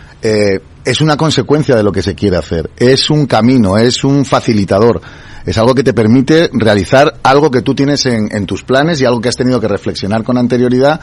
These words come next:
para saber hacia, hacia dónde quieres ir. Es verdad que hay veces que se pueden automatizar procesos y que eso puede aportar,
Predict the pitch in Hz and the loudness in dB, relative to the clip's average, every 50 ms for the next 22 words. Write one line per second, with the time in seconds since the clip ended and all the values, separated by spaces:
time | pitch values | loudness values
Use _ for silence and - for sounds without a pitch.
0 | - - - - - - - 104 101 - 107 107 110 120 127 127 123 120 120 - | -10 -20 -20 -20 -12 -6 -4 -4 -2 -2 0 0 2 2 4 4 2 2 0 -2
1 | 104 - - 101 101 110 110 110 98 - 104 98 90 82 - 98 85 71 - - | -2 -2 -2 0 0 2 2 0 -2 -2 -2 -4 -4 -4 -4 -6 -6 -6 -10 -16
2 | - - - - - - - - 123 127 127 147 156 160 156 170 160 165 147 180 | -20 -20 -20 -20 -20 -20 -8 -4 -2 0 2 2 2 2 2 2 2 2 2 0
3 | 156 - 143 135 113 123 139 143 147 160 151 - 120 117 - 120 110 110 113 104 | 0 -2 -2 -2 0 2 2 2 2 0 0 0 0 0 0 0 0 0 0 0
4 | - 135 123 113 - 123 113 - 160 156 - 151 - 135 - 127 127 117 143 143 | 0 0 0 0 0 -2 0 0 0 0 0 0 0 0 0 0 0 2 4 2
5 | 143 147 143 - - - - - 131 127 131 139 - - 120 120 113 113 - 135 | 2 2 0 -6 -16 -16 -4 0 2 4 4 4 2 2 0 -2 -2 0 2 2
6 | 139 147 156 | 4 2 2